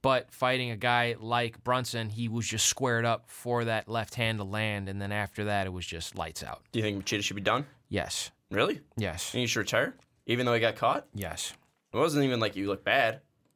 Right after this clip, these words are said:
Speaker 1: All of his last losses, all of them are finishes.
Speaker 2: It's true.
Speaker 1: Devastating finishes, concussive finishes.
Speaker 2: I mean, he's gonna be out till twenty eighteen, but again, you usually get a four, four-month med-,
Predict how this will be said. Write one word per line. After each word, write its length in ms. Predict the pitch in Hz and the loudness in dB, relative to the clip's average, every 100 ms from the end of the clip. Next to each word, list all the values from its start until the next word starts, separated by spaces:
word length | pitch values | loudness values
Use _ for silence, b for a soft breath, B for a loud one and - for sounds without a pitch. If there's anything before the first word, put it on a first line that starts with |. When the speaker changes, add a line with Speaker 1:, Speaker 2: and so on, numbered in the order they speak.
| _ _ - | _ _ -2
Speaker 1:
All 240 | 113 143 156 | 0 2 -2
of 160 | 135 | -6
his 260 | 127 131 117 | -4 -2 0
last 420 | 113 123 139 - | 2 4 2 0
losses, 540 | 120 120 127 156 143 | 2 2 0 -4 -6
all 280 | 120 110 117 | -4 0 0
of 100 | 113 | 0
them 160 | 107 104 | -2 -4
are 40 | |
finishes. 640 | 98 104 98 92 95 92 - _ _ | -6 -6 -6 -8 -10 -12 -14 _ _
Speaker 2:
It's 100 | - | -16
true. 440 | - - 135 98 98 107 | -6 0 2 0 -4 -4
Speaker 1:
Devastating 680 | 113 147 143 - 120 110 107 | 2 4 4 0 -2 -2 -4
finishes, 460 | 113 107 101 104 - | -4 -4 -6 -8 -2
concussive 680 | 170 160 - 156 - 123 107 | 0 2 2 0 0 -4 -6
finishes. 760 | 104 - 113 107 107 101 98 | -10 -4 -2 -2 -4 -4 0
Speaker 2:
I 80 | 120 | 2
mean, 160 | 113 107 | 4 4
he's 160 | 107 | 2
gonna 100 | 110 104 | 2 4
be 60 | |
out 120 | 98 - | 4 2
till 160 | 98 | -2
twenty 280 | - 104 95 | 0 -2 0
eighteen, 340 | 92 - 98 | -2 -2 -2
but 80 | 90 | 0
again, 280 | 95 90 90 - | 0 -2 -4 -6
you 160 | 104 101 | -2 0
usually 360 | 90 101 92 95 | 0 0 0 0
get 120 | - | 0
a 40 | |
four, 380 | - - 98 90 - - - | -2 0 2 0 -4 -14 -2
four-month 340 | 123 147 143 | 0 0 -4
med-, 220 | 131 131 | -4 -4